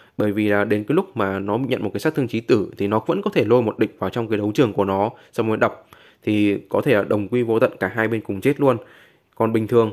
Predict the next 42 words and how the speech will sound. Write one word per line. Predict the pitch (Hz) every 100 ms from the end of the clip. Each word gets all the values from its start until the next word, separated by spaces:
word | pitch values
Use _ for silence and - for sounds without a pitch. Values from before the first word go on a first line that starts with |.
| -
nếu | 107 131
mà | 147
để | 101
nó | 98
ra | 110 123
đòn | 107 104
tuyệt | 101
kỹ | 139 170 185
với | 120 127
cả | 104
những | 107 113
Pokemon | 120 117 113
cũ | 107 160 202
của | 104
bạn, | 110 - - _ _
trừ | - 120 110
ra | 104 120
một | 113 98
số | 107
con | 101 131 123
như | 117 117
là | 101
con | - 110 110
Meowthin | 117 117 117 117 120 123 113
hay | 117
là | 110
con, | 98 113 110
ờ, | 110 107 - - _ _
Zamazenta | 127 123 120 120 113 117 117 117 -
thì | 104
nó | 101
có | 101 123
khả | 107
năng | 98 113
phòng | 101 107
ngự | 107
chắc | 160
chắn | 113 107
hơn. | 143 127 107 - _
Thì | 110 107 104
hầu | 107 107
như | 120 127